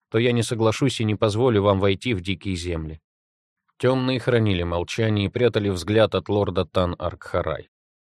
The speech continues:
Лорду Марсамиару не требовалось читать их мысли, чтобы знать, о чём они думают.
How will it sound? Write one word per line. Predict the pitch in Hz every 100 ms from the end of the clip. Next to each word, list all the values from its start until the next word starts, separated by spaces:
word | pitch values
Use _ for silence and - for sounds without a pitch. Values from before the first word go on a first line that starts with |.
| _ _ 98
Лорду | 98 95 92
Марсамиару | 92 95 - 95 95 95 95 95
не | 92 92
требовалось | 95 90 80 80 82
читать | - 87 98 90 -
их | -
мысли, | 117 117 107
чтобы | - 98 98
знать, | 95 113 104
о | 101
чём | - 92 90
они | 92
думают. | 82 82 71 - -